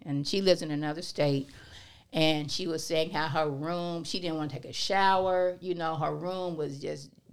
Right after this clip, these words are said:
trash. I mean, she didn't clean up or anything. She said that, um, she actually had gotten a knife and cut herself you know, well,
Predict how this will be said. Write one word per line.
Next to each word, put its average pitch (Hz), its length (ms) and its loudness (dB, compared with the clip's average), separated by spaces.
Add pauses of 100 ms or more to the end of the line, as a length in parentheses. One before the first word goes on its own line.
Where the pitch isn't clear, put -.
trash. 196 600 6
I 170 80 0
mean, 160 280 -2
she 175 140 -8
didn't 170 240 -4
clean 202 260 -2
up 185 120 0
or 196 80 0
anything. 190 560 -2 (560)
She 185 260 0
said 165 480 2
that, 156 540 2
um, 147 420 -2
she - 460 -6
actually 175 500 4
had 165 240 0
gotten 151 240 -2
a 143 80 -4
knife 160 600 -4 (840)
and 147 420 -2
cut 175 240 4
herself 185 540 0 (460)
you 180 60 4
know, 175 160 4
well, 170 280 6